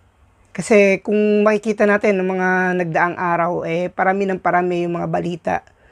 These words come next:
na mga nasasagi, nababangga, at nahi-hit and run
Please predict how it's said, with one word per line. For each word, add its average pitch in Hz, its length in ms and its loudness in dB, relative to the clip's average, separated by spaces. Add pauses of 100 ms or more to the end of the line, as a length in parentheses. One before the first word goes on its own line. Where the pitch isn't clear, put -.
(220)
na 190 400 0
mga 180 560 -2
nasasagi, 196 800 0
nababangga, 185 1040 -4
at - 240 -8
nahi-hit 233 480 0
and 190 160 0
run 175 320 -6